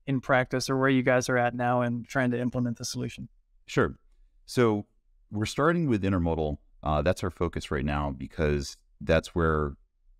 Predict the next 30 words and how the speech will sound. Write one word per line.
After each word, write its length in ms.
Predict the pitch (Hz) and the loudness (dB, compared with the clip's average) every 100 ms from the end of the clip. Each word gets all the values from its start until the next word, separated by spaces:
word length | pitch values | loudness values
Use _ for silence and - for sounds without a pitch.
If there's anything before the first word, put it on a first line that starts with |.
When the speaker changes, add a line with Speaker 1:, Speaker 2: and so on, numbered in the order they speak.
| _ | _
Speaker 2:
we 120 | 80 76 | -6 -6
see 280 | - 85 | -2 -2
the, 240 | 73 73 67 | 0 0 -2
the, 120 | - 65 | -6 -6
the 160 | 73 | -6
greatest 300 | 76 78 - | -4 -4 -4
potential 380 | - - 76 - | -8 -4 -4 -4
for 120 | - | -8
growth 400 | 64 69 71 76 - | -8 -4 -2 -4 -8
in 60 | 73 | -6
the 80 | 67 | -4
rail 200 | 67 67 | -4 -2
industry 480 | 71 - 85 82 - _ _ _ - | -4 -4 -4 -4 -8 _ _ _ -6
and 100 | 80 | -2
where 140 | 78 | -2
there's 260 | 76 73 71 | 0 -2 -2
a 60 | |
lot 180 | 71 71 | 0 0
of 80 | 73 | 0
competition 540 | 80 73 71 73 - | -4 -6 -6 -8 -6
with 80 | 65 | -6
trucking 360 | - 85 - 69 | -2 -4 -2 -4
right 180 | 67 | -4
now. 220 | 62 65 - _ _ _ _ _ _ - | -4 -6 -8 _ _ _ _ _ _ 2
But 260 | 80 78 - - | 2 2 -4 -6
imagine 720 | 85 90 95 101 110 104 98 - | 0 2 2 2 2 2 0 0
a 280 | 85 82 | 0 0
container 760 | - 78 - 110 104 87 82 78 | -2 -8 -2 2 4 4 2 0
that 180 | 73 76 | 0 0
is 380 | 76 73 - | 0 -2 -10